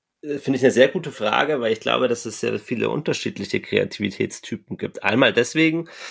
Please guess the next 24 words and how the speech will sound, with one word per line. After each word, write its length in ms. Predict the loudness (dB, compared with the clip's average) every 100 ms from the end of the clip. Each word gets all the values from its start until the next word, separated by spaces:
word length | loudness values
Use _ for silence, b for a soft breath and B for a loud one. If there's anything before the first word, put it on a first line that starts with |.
| B B B
weil 380 | 0 2 2 0
wir 540 | 2 4 4 4 0
ja 100 | 0
schon 140 | -4 -4
festgestellt 600 | -6 -4 -4 0 0 2
haben, 240 | 2 2
dass 140 | -4
Kreativität 680 | -2 0 0 -4 -8 -6 -4
eine 120 | -4
sehr 160 | -2 -2
komplexe 560 | -4 -6 -2 -2 0 -2
Fähigkeit 640 | -2 -4 -2 2 2 0
ist, 440 | -6 -4 -4 -6 -4
die 120 | 0
aus 140 | 0
vielen 500 | -2 0 2 0 -8 b b b b b
kleineren 420 | -2 2 4 4
Fähigkeiten 640 | 2 2 0 0 0 0 -2
sich 200 | -6 -8
zusammensetzt, 840 | -4 0 4 4 6 4 2 -14 -18 b b b
wie 100 | -4
zum 120 | 0
Beispiel 540 | 0 0 0 0 0 -6
Empathie, 720 | -12 -10 -12 -4 0 0